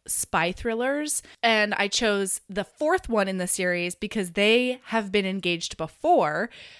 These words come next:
Uh, so I was like, "Oh, cool. This is like, you know, we're meeting them in the middle of their relationship kind of thing."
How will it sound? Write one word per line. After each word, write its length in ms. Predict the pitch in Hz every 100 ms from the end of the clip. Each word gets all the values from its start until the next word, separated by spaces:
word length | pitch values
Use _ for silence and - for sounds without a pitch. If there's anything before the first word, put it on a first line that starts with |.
| - _
Uh, 140 | 202 190
so 160 | 214
I 40 | 196
was 140 | 196
like, 200 | 185 180 -
"Oh, 120 | 170
cool. 560 | - - 196 165 311 -
This 180 | 226 196
is 140 | 185
like, 440 | 190 175 165 - -
you 100 | 240
know, 140 | 190 170
we're 440 | 180 175 165 160 - _ -
meeting 380 | 202 233 240 240
them 260 | 220 214 214
in 140 | 214 196
the 60 | 185
middle 500 | 202 226 262 277 277
of 140 | 233
their 180 | 226 220
relationship 760 | 220 190 180 - 190 - 185 -
kind 260 | 202 170
of 100 | 165
thing." 400 | - 156 151 262